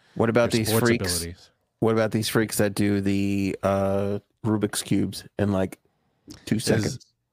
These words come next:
Speaker 2: there's, I don't know how to do it, but there's a, there's simple ways to just, there's, like, a
Speaker 1: Bullshit.
Speaker 2: trick to,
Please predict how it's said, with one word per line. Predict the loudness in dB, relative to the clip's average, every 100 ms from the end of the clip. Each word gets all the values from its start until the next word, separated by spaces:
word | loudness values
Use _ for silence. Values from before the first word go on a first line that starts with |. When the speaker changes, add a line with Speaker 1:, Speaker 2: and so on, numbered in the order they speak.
| -8
Speaker 2:
there's, | -4 -4 -4
I | -2 0
don't | 0 2
know | 4
how | 4
to |
do | 4 4
it, | 2 2
but | 2 4
there's | 4 4
a, | 2 -4 _ _
there's | -10 -8
simple | -8 -10 -12 -12 -10 -8
ways | -8 -8 -10
to | -12 -14
just, | -16 -18 _
there's, | -4 -4
like, | -4
a |
Speaker 1:
Bullshit. | -4 -4 -2
Speaker 2:
trick | -2
to, | -4 -8